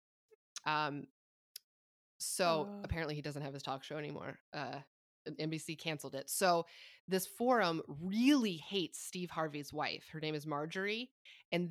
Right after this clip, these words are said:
Speaker 1: they all seem to be convinced that she spends all of his money, so he has to take stupid jobs like <laughs> Publishers Clearinghouse commercials. <laughs>
Speaker 2: Oh, good
Speaker 1: They
Speaker 2: old
Speaker 1: were all like, "Oh,
Speaker 2: Maggie.
Speaker 1: Marjorie's in Italy right now."
Speaker 2: Yeah.
Speaker 1: <laughs>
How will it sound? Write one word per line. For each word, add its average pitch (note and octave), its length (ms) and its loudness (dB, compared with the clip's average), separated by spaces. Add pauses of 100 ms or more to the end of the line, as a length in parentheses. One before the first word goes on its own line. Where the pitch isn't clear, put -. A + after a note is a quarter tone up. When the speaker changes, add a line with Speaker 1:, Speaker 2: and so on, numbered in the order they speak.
(120)
Speaker 1:
they G#3 440 4
all G3 200 6
seem A3+ 300 0
to - 100 -4
be G3 120 0
convinced E3+ 640 -2
that E3 120 -2
she - 140 -2
spends F3+ 480 0
all E3 220 4
of G#3+ 100 0
his B3+ 180 2
money, C#3 460 0 (300)
so F3 160 0
he F3 60 4
has F3+ 100 0
to G3 80 -6
take F3+ 160 -4
stupid F#3 420 -2
jobs D#3+ 420 4
like D#3 260 -2
<laughs> A3 60 -18
Publishers F#3+ 560 -4
Clearinghouse A3+ 600 0
commercials. D4 1200 12
<laughs> E4+ 40 10 (920)
Speaker 2:
Oh, G3+ 800 4 (160)
good D4+ 160 -6
Speaker 1:
They B3+ 140 12
Speaker 2:
old - 0 -
Speaker 1:
were C#4+ 120 12
all C#4 180 12
like, B3+ 240 12
"Oh, C#4+ 200 12
Speaker 2:
Maggie. - 0 -
Speaker 1:
Marjorie's A#3+ 540 10
in G3 140 2
Italy G#3+ 380 6
right E3+ 280 2
now." E3 440 6
Speaker 2:
Yeah. G3 180 -2 (140)
Speaker 1:
<laughs> E4+ 80 12